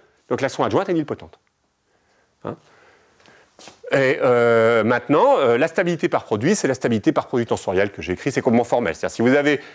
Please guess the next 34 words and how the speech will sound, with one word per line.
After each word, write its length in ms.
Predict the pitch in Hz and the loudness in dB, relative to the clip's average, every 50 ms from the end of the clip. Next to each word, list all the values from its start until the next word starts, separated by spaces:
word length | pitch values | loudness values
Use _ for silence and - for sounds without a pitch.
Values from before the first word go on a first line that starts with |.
| - _ | -20 _
cette 200 | - - 185 170 | -6 -4 -4 -2
situation, 560 | - - 170 - 196 190 175 - - 160 110 - - - - - | -2 -2 0 0 0 0 0 0 -2 -2 -2 -4 -8 -20 -10 -4
un 200 | - 135 143 139 | -2 0 2 2
groupe 280 | 139 131 147 190 180 - | 2 2 2 0 0 0
semi-simple 480 | - 170 151 156 151 - 175 160 156 - | 0 0 2 2 2 0 -2 -2 -2 -2
qui 80 | - | -2
agit 180 | 123 113 139 147 | -2 0 -2 -2
sur 220 | - - 131 110 | -2 0 0 0
une 60 | 117 | 0
somme 220 | 113 - 170 156 151 | 0 0 0 0 2
d'espaces 340 | 139 127 - - 135 117 110 | 0 0 0 -2 -2 -2 -2
vectoriels, 580 | 117 - - - 104 101 107 123 170 254 269 - - - _ - _ _ - - | -4 -4 -2 -2 0 2 2 2 2 0 -2 -6 -12 -20 _ -20 _ _ -4 -2
bah, 200 | 110 110 107 104 | 0 2 2 4
euh, 100 | 107 110 | 2 4
les, 200 | 117 123 117 120 - - _ - | 2 2 0 -2 -8 -10 _ 0
les, 240 | 113 123 127 131 | 2 4 4 4
les, 260 | 117 117 117 117 113 110 | 4 4 4 4 4 2
vous 160 | 101 120 147 | 2 0 0
définissez 460 | 143 156 151 - 160 147 135 - 156 | 0 0 0 0 0 0 0 0 2
les 100 | 135 131 | 2 2
V 160 | 113 131 151 | 2 2 2
B 180 | 131 143 139 131 | 2 2 0 0
comme 180 | - 110 92 | -2 -4 -8
ça. 340 | - - 143 143 196 277 - - - - - - _ | -6 -2 0 0 0 0 -2 -8 -20 -20 -20 -20 _
Si 140 | - - 139 | -4 0 2
vous 140 | 135 131 | 4 4
avez 180 | 143 143 139 156 | 4 2 2 2
un 100 | 143 135 | 0 0
produit 300 | - - 170 170 160 170 | 0 0 0 2 2 2
bilinéaire 520 | 156 151 156 147 147 147 147 135 113 135 - | 0 2 2 4 4 4 2 2 0 0 0
invariant 400 | 151 151 139 139 127 139 147 143 | 0 0 2 2 2 2 0 0
par 140 | - - 92 | -2 -2 -4
le 60 | 92 | -4
groupe, 320 | 92 98 147 214 262 226 | 0 2 2 2 2 0